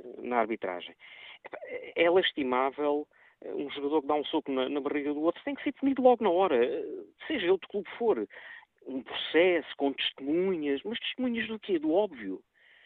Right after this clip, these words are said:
Eh, lembremos daquele caso do, do jogador do Sporting que só saiu a sanção ao fim de seis meses. Quer dizer, isto,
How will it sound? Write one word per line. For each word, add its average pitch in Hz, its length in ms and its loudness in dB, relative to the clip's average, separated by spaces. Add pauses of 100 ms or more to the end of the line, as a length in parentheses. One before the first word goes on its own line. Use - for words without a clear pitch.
(340)
Eh, 113 280 0 (360)
lembremos 147 460 2
daquele 151 320 2
caso 156 280 2
do, 151 140 -6
do 147 120 -10
jogador 156 280 -2
do 156 120 -6
Sporting 180 400 -2
que - 100 -12
só 196 120 0
saiu 196 240 0
a 190 60 2
sanção 196 320 -2
ao 202 80 4
fim 208 140 -4
de 202 80 -8
seis 240 160 0
meses. 240 300 4
Quer - 80 -2
dizer, 185 180 0
isto, - 160 -8